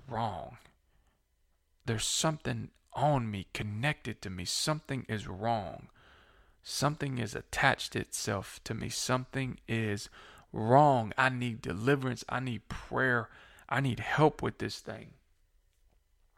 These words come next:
And I stopped what I was doing, and I, I felt the nudge of the Holy Spirit say, "You better not leave this situation right now. This is something that needs to be handled." So we went inside where we was, and, um,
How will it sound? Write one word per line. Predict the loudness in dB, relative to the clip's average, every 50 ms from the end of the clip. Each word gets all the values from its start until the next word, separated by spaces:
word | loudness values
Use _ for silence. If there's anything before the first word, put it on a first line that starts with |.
| _ _ -20 -20 -20 -20 -20 -20 -20 -20 -20 _ _ -4 _ 4
And | 4 4
I | 4
stopped | 2 2 6 6 6 6 6 2
what | 2 4 6
I | 6 4
was | 4 2
doing, | 2 4 4 6 6 4
and | 4 2 2
I, | 2 0 0 -2 -2
I | -4 -4
felt | -4 -8 -20 -8 0 4 4 4 4 2
the | 0 0
nudge | 2 2 2 2 2 0
of | 0
the | 0 2
Holy | 2 2 0 0
Spirit | -2 -2 -2 0 0 0 -2
say, | -2 -2 -2
"You | -2 -2 -2 0 0 0 0 -2 -6 _ _ _ 4
better | 6 8 8 8 4
not | 2 2 2 0 0 -2
leave | -2 -2 -2 -2 -4 -4
this | -6 -4 -4
situation | -4 -4 -4 -2 -2 0 0 0 -2 -2 -4 -4
right | -4 -4 -4 -4
now. | -4 -6 -6 -6 -8 -12 -16 -18 -20 -20 -20 -20 -14 -4 0
This | 0 0 0 0
is | -6
something | -4 -4 -4 -2 -2 -4 -2
that | -4 -4
needs | -4 -4 -6 -6 -6
to | -8 -8
be | -6 -6
handled." | -4 -4 -4 -4 -4 -6 -8 -10 -12 _ _ -20 -20 -20 -20 -20 -20 _ -2
So | 2 4 6
we | 6 6
went | 4 4 2 2
inside | 2 0 0 2 4 6 6 8 6 6 4
where | 2 2 0
we | 0 0 -2
was, | 0 0 2 2 4 2 2 -2 -4 -10 -10 -6
and, | -6 -4 -4 -4 -2 -2
um, | -2 -2 -2 -4 -6 -8 -12 -16